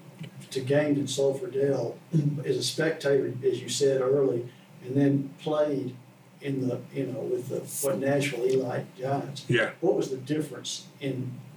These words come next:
Speaker 1: the game, in the, in the white Southern Association games and the, and the Eli Giant games in Sulphur Dell? What, how, what would have been different about it?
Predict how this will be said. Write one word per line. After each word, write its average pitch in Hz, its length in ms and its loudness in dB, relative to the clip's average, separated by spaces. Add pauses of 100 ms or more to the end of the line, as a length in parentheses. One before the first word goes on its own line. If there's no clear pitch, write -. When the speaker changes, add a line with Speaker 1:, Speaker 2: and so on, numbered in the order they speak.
(160)
Speaker 1:
the 139 80 -2
game, 143 580 6
in 127 140 -4
the, 123 120 -2 (300)
in 131 240 -4
the - 60 -12 (500)
white 143 400 6 (340)
Southern 139 300 2
Association 135 560 0
games 127 400 -2
and 120 140 -8
the, - 600 -16
and 120 120 -6
the 143 140 -4
Eli 127 280 2
Giant 135 400 -2
games 123 220 -6
in - 80 -10
Sulphur - 300 -2
Dell? 143 240 -4
What, 151 160 -2
how, 156 220 -4
what 160 100 -2
would 170 120 6
have 135 100 -4
been 127 180 2
different - 420 -2
about - 200 -12
it? - 60 -14